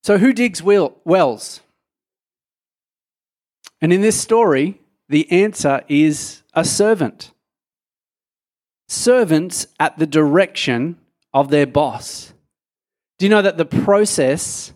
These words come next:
of digging a new well requires humility? It requires us not just to look around us, but to ask God where we should begin to seek him for that life-giving source.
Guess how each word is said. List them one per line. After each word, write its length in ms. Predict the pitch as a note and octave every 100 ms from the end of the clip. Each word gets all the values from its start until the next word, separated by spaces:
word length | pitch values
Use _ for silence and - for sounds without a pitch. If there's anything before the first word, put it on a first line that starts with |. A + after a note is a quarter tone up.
| _
of 180 | C#3+ C3+
digging 340 | E3+ E3 D#3+
a 60 | D3+
new 240 | D3 D3
well 320 | C#3+ C#3 C#3+ C#3
requires 680 | C#3 - D3 C#3+ D3 C#3+
humility? 720 | - C3 B2+ C#3 D#3+ - A#3 _ _ _ _ _ _ _ _ _ D#3
It 100 | E3
requires 720 | E3+ - - G3+ - G#3+ E3
us 400 | D3+ D3+ - - _ _ -
not 240 | G3 G#3+
just 200 | G3 F#3+
to 80 | F#3
look 320 | E3+ F3+ - -
around 720 | C#3+ C3 C#3+ D#3 G3 G3 C#3+
us, 540 | A2+ F3 - - - _ _ -
but 160 | D#3
to 160 | - -
ask 480 | - F#3+ F#3+ - -
God 600 | - G#3 D3+ A#2 B2+ D3 _ _ _ -
where 580 | B2+ D3 F#3+ F3 C3
we 200 | C3 C#3
should 280 | C#3+ C#3+ B2
begin 500 | B2+ B2 C3+ C#3+ C#3
to 180 | - A#2+
seek 460 | - - F3 F#3 -
him 420 | - G#2+ A#2 C3
for 180 | - B2
that 220 | A#2+ -
life-giving 840 | A2+ A#2 B2 - G2+ A#2 A2+ G#2+
source. 680 | - A#2+ G#2 F2+ - - -